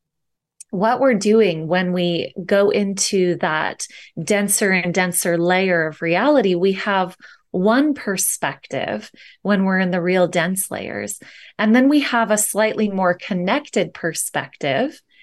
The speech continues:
as we go up in frequency. And then we go up in frequency more and we become, "Oh, I see that there's more connection," and more and more until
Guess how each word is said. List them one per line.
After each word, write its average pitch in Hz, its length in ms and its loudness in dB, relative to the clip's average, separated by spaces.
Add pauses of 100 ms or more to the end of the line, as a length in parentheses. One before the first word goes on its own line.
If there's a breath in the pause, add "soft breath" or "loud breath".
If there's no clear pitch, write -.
(300 loud breath)
as 202 220 0
we 208 100 6
go 190 420 2
up 208 280 -2 (100)
in 175 420 0 (160)
frequency. 226 800 0 (300 loud breath)
And 214 240 4
then 269 400 4
we 208 100 6
go 202 120 4
up 202 180 0
in 202 80 0
frequency 196 560 0
more 277 260 4
and 220 160 4
we 196 120 4
become, 185 520 -4
"Oh, 262 360 4
I 156 120 2
see 233 320 0
that 190 160 -2
there's 170 240 -2
more 233 260 0
connection," - 480 -6
and 170 200 -4
more 190 240 0
and 190 120 2
more 170 200 -2
until 175 640 0